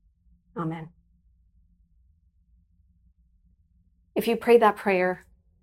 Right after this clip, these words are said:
bless you. And you can press that, um, "Say yes to Jesus, yes, I commit my life to Christ" button, because at that moment you can pray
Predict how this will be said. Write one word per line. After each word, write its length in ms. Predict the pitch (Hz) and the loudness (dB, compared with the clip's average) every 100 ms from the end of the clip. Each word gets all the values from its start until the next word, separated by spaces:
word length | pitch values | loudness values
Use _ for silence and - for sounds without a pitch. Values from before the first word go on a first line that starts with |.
| _ _ _ | _ _ _
bless 340 | 214 214 214 220 | 0 0 -2 -2
you. 360 | 214 208 208 - - _ _ _ | 2 2 -2 -12 -20 _ _ _
And 300 | 202 214 220 | 0 0 2
you 60 | |
can 120 | 240 285 | 0 0
press 380 | - 285 277 | 2 2 2
that, 260 | - 208 196 | 0 2 2
um, 300 | 175 165 160 | -2 -4 -6
"Say 180 | - 214 | 0 2
yes 220 | 214 208 | 4 2
to 80 | 190 | -4
Jesus, 680 | 185 185 185 214 214 - - _ | 0 0 0 -4 -4 -14 -20 _
yes, 200 | 208 202 | -8 -6
I 60 | 190 | -8
commit 260 | 196 185 | -6 -6
my 140 | 185 175 | -6 -8
life 180 | 180 165 | -8 -10
to 100 | 170 | -12
Christ" 520 | - 160 160 - - _ _ _ - | -8 -10 -10 -16 -20 _ _ _ -4
button, 320 | 185 180 180 | -4 -4 -8
because 400 | - 196 233 208 | -8 -4 -2 -2
at 120 | 190 | 0
that 220 | 214 214 | 2 2
moment 260 | 190 196 220 | 0 2 2
you 80 | 208 | 2
can 140 | 190 | -4
pray 520 | - - 208 196 185 | -4 -4 -2 -2 -4